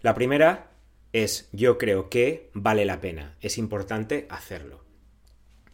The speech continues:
La hemos estado comentando al principio de, del podcast.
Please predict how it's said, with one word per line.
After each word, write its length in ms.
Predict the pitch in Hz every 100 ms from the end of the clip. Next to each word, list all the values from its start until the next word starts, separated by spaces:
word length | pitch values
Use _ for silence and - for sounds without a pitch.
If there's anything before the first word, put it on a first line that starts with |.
| _ -
La 80 | 123
hemos 180 | 139
estado 300 | 139 - 131
comentando 540 | 127 123 113 135 156 190
al 80 | 175
principio 440 | 110 - 110 117
de, 540 | 113 110 107 104 101 98
del 200 | 98 92
podcast. 640 | 123 127 160 175 175